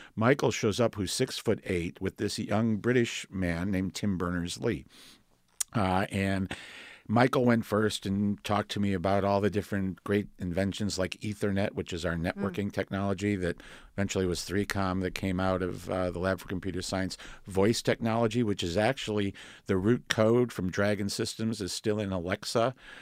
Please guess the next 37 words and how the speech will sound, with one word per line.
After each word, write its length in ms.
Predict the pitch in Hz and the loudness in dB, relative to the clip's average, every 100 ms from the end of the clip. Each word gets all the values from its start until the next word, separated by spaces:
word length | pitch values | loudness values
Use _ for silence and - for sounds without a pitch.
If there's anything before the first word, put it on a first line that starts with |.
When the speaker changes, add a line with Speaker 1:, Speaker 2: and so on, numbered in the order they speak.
| - - - | -20 -6 0
Speaker 1:
uh, 420 | 104 104 104 104 | 4 4 4 4
Speaker 2:
Oh, 60 | 240 | 2
it's 60 | 107 | 0
Speaker 1:
with 140 | - | 2
your 120 | 107 | 2
Speaker 2:
carried 180 | 113 - | 2 0
through. 100 | 262 | 2
Speaker 1:
Amazon 640 | 285 170 107 113 113 117 | 2 2 2 2 4 2
and 240 | - 98 104 | 2 0 0
with 180 | 98 - | 0 0
your 140 | 95 | -4
Siri. 580 | - 113 104 107 120 120 - - | -2 0 2 2 0 -2 -12 -8
Speaker 2:
Hmm. 100 | 277 175 | -8 -4
Speaker 1:
So 360 | - 120 123 | 4 6 6
this, 220 | 120 170 | 6 2
this 300 | - - 156 | 2 0 0
stuff 280 | - - 165 | 2 2 4
has 260 | 127 104 90 | 6 4 2
long 560 | 98 117 143 135 104 | 2 6 8 8 6
tails. 640 | 104 - 131 104 78 - - | 0 2 4 4 2 -4 0
Uh, 220 | 101 101 | 2 2
but 200 | 98 127 | 0 0
anyway, 460 | 135 175 127 95 110 - - - - - | 2 2 2 2 0 -4 -14 -12 -12 -14
so 460 | - - 127 123 123 | -6 4 6 8 6
he, 340 | 127 139 - - | 4 0 -8 -2
he 220 | 131 147 - | 0 0 -2
explained 580 | - - - 113 117 117 | -4 -2 2 4 6 6
all 200 | 110 110 | 4 4
this 380 | 107 107 104 - | 4 2 0 -4
and 160 | 92 | -4
said 280 | - 107 104 | 0 2 2
how 260 | 101 98 101 | 2 2 2
the 100 | 101 | 2
world's 300 | 98 98 85 | 0 -2 -2
gonna 220 | 101 92 | -4 -4
change. 540 | - 101 95 95 92 | -2 0 0 0 -2
And 160 | 87 | -4